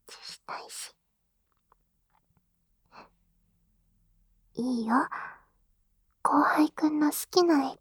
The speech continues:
チ、してあげる。正常位で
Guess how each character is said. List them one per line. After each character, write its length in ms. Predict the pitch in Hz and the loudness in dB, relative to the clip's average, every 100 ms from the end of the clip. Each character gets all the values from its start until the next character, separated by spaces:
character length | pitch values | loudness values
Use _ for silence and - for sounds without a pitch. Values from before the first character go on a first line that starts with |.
| _ | _
チ、 140 | - - _ _ _ _ _ _ _ _ - | -14 -14 _ _ _ _ _ _ _ _ -20
し 160 | - | -18
て 160 | - 233 | -4 0
あ 140 | 269 - | 0 0
げ 140 | 294 | -2
る。 120 | - _ _ _ _ _ _ _ _ _ _ _ _ _ _ | -2 _ _ _ _ _ _ _ _ _ _ _ _ _ _
正 160 | - - - - | -10 -8 -8 -4
常 180 | - | -2
位 220 | 220 - - | -2 -4 -10
で 140 | - | -12